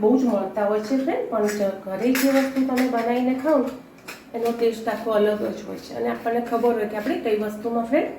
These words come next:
બનાવી હોય છે. ઓકે, હવે તેલ આવે ત્યારે આપણે એની ચિપ્સ પાડવાની તૈયારી કરીશું. એક પાડીને હું તમને બતાવી દઉં.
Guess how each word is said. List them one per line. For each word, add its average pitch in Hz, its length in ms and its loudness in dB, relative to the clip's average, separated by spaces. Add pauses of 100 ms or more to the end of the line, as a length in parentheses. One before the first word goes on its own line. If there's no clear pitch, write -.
(640)
બનાવી 190 340 -2
હોય 180 120 -8
છે. - 300 -12
ઓકે, 233 280 -2
હવે 208 140 0
તેલ 226 240 0
આવે 226 240 0
ત્યારે 202 180 -4
આપણે 196 200 -4 (760)
એની 196 160 -4
ચિપ્સ 220 360 -6
પાડવાની 240 380 2
તૈયારી 262 360 2
કરીશું. 294 440 0 (760)
એક - 200 -10
પાડીને 196 320 -2
હું 269 260 2
તમને 202 220 -4
બતાવી 175 380 -6
દઉં. 131 200 -10